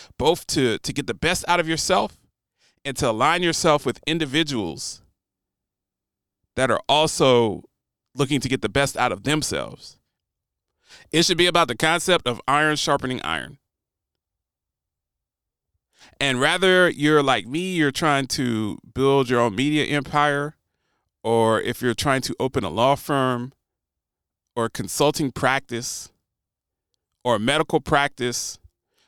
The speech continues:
or whatever you do for a living, you want to take the fundamentals of professionalism and work ethic into that endeavor.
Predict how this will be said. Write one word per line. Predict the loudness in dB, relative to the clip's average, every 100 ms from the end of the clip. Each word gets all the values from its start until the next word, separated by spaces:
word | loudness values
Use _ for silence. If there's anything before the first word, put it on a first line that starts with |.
| _
or | 2
whatever | 4 4
you | 2
do | 2 2
for | 2
a |
living, | 0 -2 -12 _ _ _ _ _ _ _ _ _ _ _ _ _ _ _ _ _ _ _ _ _ _ _ _ _ _
you | -2 4 6
want | 8 6 2 -2
to | 2 6 6 6 0 -8 _ _ _ _ _ -2
take | 0 0
the | 0 -2
fundamentals | 2 2 4 2 0 2 2 2 -2 -6 _ _ _ _ -2
of | -2
professionalism | -2 -4 -2 0 0 0 0 2 2 0 -4 -8 _ _ _
and | -2 0 4
work | 4 2 -2
ethic | -2 0 -4 -4 -12 -20 _
into | -4 0 0
that | 0
endeavor. | 0 -4 -10